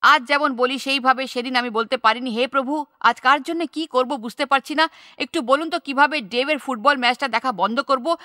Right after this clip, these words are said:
বাড়ি পরিষ্কার করব কি করে? আজ কেমন জানি রাত্রে ইচ্ছে করছে না, ডেভকে একটু পিৎজা আনার জন্য পেতে পারি প্রভু?"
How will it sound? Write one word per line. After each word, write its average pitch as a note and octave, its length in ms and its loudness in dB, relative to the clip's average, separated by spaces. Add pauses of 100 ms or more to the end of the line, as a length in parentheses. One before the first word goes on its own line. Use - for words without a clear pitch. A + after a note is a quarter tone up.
(180)
বাড়ি G#3 280 4
পরিষ্কার C4+ 420 -2
করব C4 280 -2
কি D4 120 -8
করে? D4+ 260 -2 (280)
আজ D4+ 300 4
কেমন C#4+ 300 -2
জানি C#4 260 0
রাত্রে B3 340 2
ইচ্ছে D4+ 200 -6
করছে C#4+ 320 -2
না, D#4 120 2
ডেভকে C4+ 440 -4
একটু C#4 220 -6
পিৎজা C4+ 380 0
আনার C4 200 -2
জন্য C4+ 260 -4
পেতে B3+ 260 -4
পারি D#4+ 220 2
প্রভু?" C4+ 360 -4